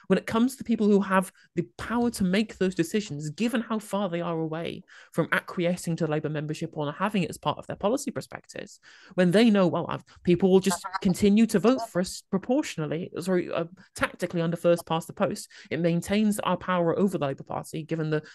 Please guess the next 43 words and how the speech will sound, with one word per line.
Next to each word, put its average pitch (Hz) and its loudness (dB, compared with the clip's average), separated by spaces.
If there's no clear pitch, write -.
so 196 4
many 190 6
people 175 0
in 180 2
the 165 2
Labour 156 -2
Party 156 -6
really 233 2
just 185 -6
belong 151 -2
in 180 0
the 202 2
Liberal 226 0
Democrats 233 -4
at 196 -10
this 214 -6
point. 214 -2
Like, 165 -4
they're 165 6
barely 202 6
social 175 2
democrats, 147 -6
if 160 0
not, 147 0
you 165 -2
know, 139 -6
just 139 -8
kind 151 -4
of 135 -6
social 165 2
liberals, 151 -2
really 156 -2
and 143 -6
truly. - 0
And 180 4
they 208 8
know 190 2
that 160 -4
their 190 6
position 196 0
of 156 -4
having 165 0
a 165 4